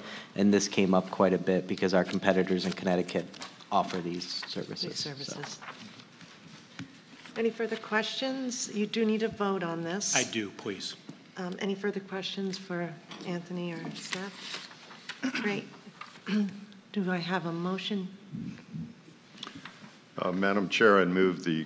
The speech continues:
Speaker 4: commission approve the amendment to the gaming beverage license issued to Blue Tarp R E Development, L L C, D B A M G M Springfield as described in the memorandum from Bill Curtis, our licensing manager, dated September thirty,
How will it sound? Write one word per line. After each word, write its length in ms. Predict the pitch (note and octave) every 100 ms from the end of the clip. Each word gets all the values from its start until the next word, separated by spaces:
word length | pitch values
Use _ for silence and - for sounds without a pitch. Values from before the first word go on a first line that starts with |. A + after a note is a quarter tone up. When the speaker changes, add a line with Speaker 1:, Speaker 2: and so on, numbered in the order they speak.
| -
Speaker 4:
commission 460 | F#2+ F#2 F2 F#2
approve 340 | E2 - F#2+ E2+
the 100 | E2+
amendment 480 | E2 F2 F2+ E2+ -
to 120 | D2+
the 80 | D#2
gaming 420 | E2+ F2 F2 E2
beverage 460 | C#2+ E2+ D#2+ D#2 F2
license 580 | E2 D#2 F2 D2+ - -
issued 400 | F2+ D#2+ - D#2+ -
to 260 | F2 D2+
Blue 260 | - F2 F2
Tarp 460 | - F2 E2+ E2+ - - - -
R 140 | E2
E 160 | E2+ D#2
Development, 580 | - E2+ E2 D#2+ D#2+ D2+ - - - - -
L 160 | E2 E2+
L 100 | D#2
C, 560 | - B2 G#2+ G2+ D#2 -
D 140 | F#2 E2
B 180 | E2
A 220 | D#2+ E2 E2
M 100 | D2
G 160 | E2
M 140 | D#2 D2+
Springfield 560 | - G2 F2+ F2 E2
as 160 | D#2 -
described 580 | - D#2+ - E2 D#2 D#2
in 120 | D2+
the 60 |
memorandum 680 | D2+ D#2+ D#2+ D#2 D#2 D#2+ D2
from 260 | - D2+ C#2
Bill 200 | D#2+ D#2
Curtis, 580 | - F#2+ F2 E2 - -
our 160 | D#2
licensing 640 | D2+ E2 - D#2+ - E2 D2+
manager, 460 | E2 D#2+ D2 D#2+
dated 340 | C#2+ D#2 D2+ D#2
September 500 | - - F2+ D#2 D2+
thirty, 400 | - F2 E2+